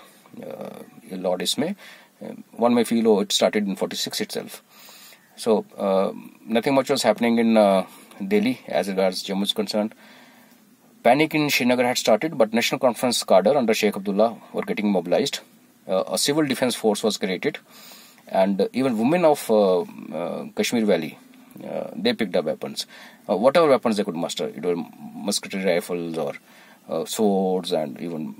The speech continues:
uh, sticks and, uh, clubs. So people were now patrolling the street, and, and their slogans were like, "Okay, let the invaders come, we'll take them on."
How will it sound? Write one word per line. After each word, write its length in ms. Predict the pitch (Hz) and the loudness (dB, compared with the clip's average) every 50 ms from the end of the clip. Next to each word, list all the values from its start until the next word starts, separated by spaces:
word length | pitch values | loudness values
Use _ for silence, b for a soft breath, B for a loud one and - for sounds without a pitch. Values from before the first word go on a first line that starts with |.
| - - - | -14 -12 -10
uh, 40 | |
sticks 540 | - - - - 123 104 - - - - - | -10 -6 -4 -2 -2 -2 -2 -4 -6 -4 -2
and, 800 | - 69 71 - - - - - 71 69 - - 55 57 - - - - | -4 -4 -4 -6 -8 -14 -16 -14 -12 -12 -12 -12 -12 -14 -14 -16 -16 -16
uh, 280 | - - - - - | -16 -16 -14 -14 -12
clubs. 460 | - - 107 104 101 - - - - - _ b b b b b b b b | -4 2 4 4 4 2 0 -6 -8 -8 _ b b b b b b b b
So 160 | b - 110 | b -2 -2
people 300 | 104 - 123 107 123 120 | -2 -2 -4 -2 0 2
were 100 | 113 113 | 4 4
now 320 | 110 107 104 110 131 - - B B B B B B - | 6 6 6 4 4 0 -4 B B B B B B -6
patrolling 400 | 117 - 131 123 123 123 - 110 | -2 0 2 2 4 4 2 2
the 80 | 104 | 2
street, 380 | - - - 87 73 - - - b b b b b b b b - | 0 -2 -4 -8 -8 -8 -10 -14 b b b b b b b b -8
and, 240 | - 87 90 87 - - - - - - - - - - | -4 -4 -4 -4 -6 -10 -18 -20 -20 -20 -20 -20 -18 -12
and 280 | - 90 95 98 98 92 | -8 -6 -4 -4 -2 2
their 240 | 104 104 104 101 98 - - 71 - - | 2 2 2 2 -2 -6 -12 -14 -10 -6
slogans 380 | - - 127 117 120 120 110 | -2 0 2 2 2 2 4
were 100 | 113 110 | 4 4
like, 220 | 107 107 101 - 107 | 4 4 2 2 0
"Okay, 260 | 95 92 90 101 101 | -2 -2 -2 -2 -2
let 180 | 107 113 110 | 0 0 2
the 60 | 110 107 | 2 2
invaders 340 | 107 104 101 104 98 95 - | 2 2 2 2 0 -2 -2
come, 220 | - 95 95 90 | -2 -2 -2 -2
we'll 180 | 90 95 92 85 | -4 -6 -8 -8
take 200 | - 92 85 82 | -8 -8 -8 -8
them 160 | - 82 78 | -8 -8 -8
on." 180 | 73 - - | -8 -10 -10